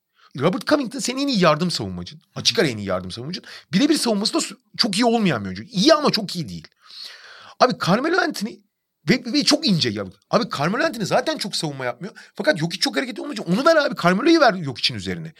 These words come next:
En azından Jokic'i yani fizik olarak karşılayabilirsin.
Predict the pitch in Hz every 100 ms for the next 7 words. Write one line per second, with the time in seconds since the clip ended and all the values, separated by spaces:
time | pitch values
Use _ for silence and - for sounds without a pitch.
0 | - - 202 220 277 311 202 - - 269
1 | - - 139 - 170 339 330 262 - 165
2 | 139 - 117 101 95 90 -